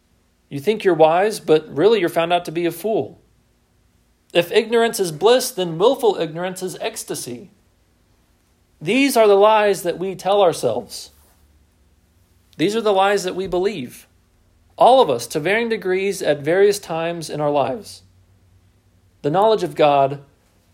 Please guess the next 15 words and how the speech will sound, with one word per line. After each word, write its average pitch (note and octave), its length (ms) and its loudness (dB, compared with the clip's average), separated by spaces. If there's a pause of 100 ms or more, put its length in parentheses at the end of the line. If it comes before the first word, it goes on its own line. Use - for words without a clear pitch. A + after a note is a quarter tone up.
(300)
means E3 500 -4
nothing. C#3+ 540 -4 (1900)
By F#3 220 4
itself, G#3 480 2
the F3 120 -2
knowledge F3 340 4
of D3 140 -6
God E3 340 4
means F3+ 400 -6
nothing E3 460 -4
and D#3 260 -6
gets E3+ 260 -4
you F3+ 160 -8
nowhere. D3 600 -2 (2000)
Actually, D#3 760 0